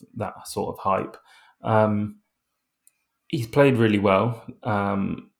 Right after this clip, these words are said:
I did kind of hint at him earlier in terms of the knee-jerk reactions. Um, but it's more just looking at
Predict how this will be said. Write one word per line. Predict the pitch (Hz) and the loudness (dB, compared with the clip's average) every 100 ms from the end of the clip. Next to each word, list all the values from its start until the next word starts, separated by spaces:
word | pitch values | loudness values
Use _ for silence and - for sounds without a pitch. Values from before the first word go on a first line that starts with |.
| - | -6
I | |
did | 113 104 | -4 -4
kind | - 104 | -2 -2
of | 98 98 - _ | -2 -4 -16 _
hint | - 117 101 - | -8 -4 -4 -4
at | - | -6
him | 104 98 | -6 -4
earlier | 95 95 90 101 98 _ | -2 -4 -4 -6 -8 _
in | 101 | -12
terms | 98 92 92 | -8 -6 -6
of | 90 | -10
the | - | -6
knee-jerk | 95 92 98 - - | -4 -4 -8 -10 -4
reactions. | 95 90 - 98 95 - - - - - | -4 -4 -10 -10 -10 -12 -20 -20 -20 -14
Um, | 117 107 101 98 98 - | -2 2 4 4 0 0
but | 104 | 0
it's | 101 | 0
more | 110 120 143 | 2 6 6
just | 107 95 | 4 2
looking | 104 104 - 98 - | 2 2 0 -4 -4
at | 101 | -6